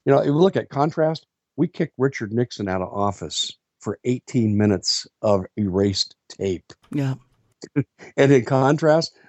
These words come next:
Speaker 1: Lois Lerner, same, same offenses as Hillary Clinton, and these people are still in play. And the reason they're in play, and people say, "Well, how do they get away with this?" Let me tell you something. There, there, there's two people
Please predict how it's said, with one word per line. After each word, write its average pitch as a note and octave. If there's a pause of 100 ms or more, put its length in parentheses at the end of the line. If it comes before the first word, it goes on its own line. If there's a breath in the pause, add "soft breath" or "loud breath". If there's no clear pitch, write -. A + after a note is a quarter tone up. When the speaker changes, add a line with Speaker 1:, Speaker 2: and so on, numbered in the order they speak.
(100)
Speaker 1:
Lois A2
Lerner, C3 (120)
same, F#2
same F#2+
offenses B2
as F2
Hillary G2
Clinton, C#3 (360)
and G#2
these G#2+
people A2+
are F2
still G2+
in G2
play. D#2 (460)
And G2 (120)
the G#2
reason E3
they're D3
in A2
play, F2+
and E2
people A2
say, G2+
"Well, D#2+
how C#3
do G#3
they E3
get A2+
away G2+
with D#3+
this?" - (420)
Let G3
me A#3
tell E3+
you B2
something. F2+
There, G#2
there, F#2+
there's G2+
two -
people F#2